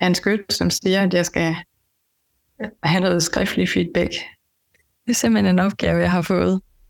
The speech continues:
Speaker 2: Ja. Ja. Det er i hvert fald, øhm, jeg kan i hvert fald kun, øh, tale for mig selv, når vi lige sidder og snakker her, og,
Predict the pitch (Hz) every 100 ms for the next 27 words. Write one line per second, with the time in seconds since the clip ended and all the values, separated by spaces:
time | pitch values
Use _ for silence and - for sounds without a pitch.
0 | _ _ 202 190 175 - - _ _ _
1 | _ - 190 170 - _ - - - -
2 | - 208 185 196 190 196 185 180 170 165
3 | 165 165 170 - _ _ _ - 196 202
4 | 208 202 196 196 190 202 196 196 185 165
5 | 170 165 _ - 190 196 202 180 180 170
6 | 220 208 190 175 180 208 190 196 185 175
7 | 190 180 196 190 175 165